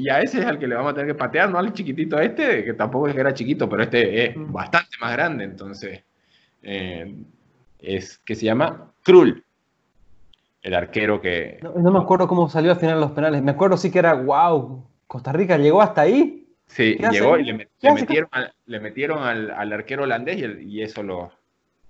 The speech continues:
Speaker 1: se atajó, creo que un penal o dos, el, el holandés ese.
Speaker 2: Wow.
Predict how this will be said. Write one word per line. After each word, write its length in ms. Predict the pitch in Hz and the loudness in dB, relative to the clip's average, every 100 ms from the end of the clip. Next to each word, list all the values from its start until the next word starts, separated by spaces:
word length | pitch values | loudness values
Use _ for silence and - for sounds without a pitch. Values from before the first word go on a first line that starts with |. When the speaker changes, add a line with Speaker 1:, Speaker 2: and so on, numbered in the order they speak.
| - - - | -20 -20 -20
Speaker 1:
se 140 | - | -16
atajó, 400 | 101 101 127 127 | -10 -6 -2 -2
creo 180 | 127 113 | -4 -8
que 80 | 107 | -8
un 160 | 110 | -8
penal 380 | 110 92 101 127 | -8 -8 -6 -6
o 80 | 98 | -8
dos, 200 | 95 135 | -8 -10
el, 80 | 92 76 57 | -10 -12 -14
el 140 | 95 95 | -16 -12
holandés 380 | 92 90 92 92 | -12 -10 -12 -16
ese. 140 | _ _ _ _ _ _ - _ - | _ _ _ _ _ _ -20 _ -14
Speaker 2:
Wow. 440 | 127 123 123 110 | -10 -10 -12 -16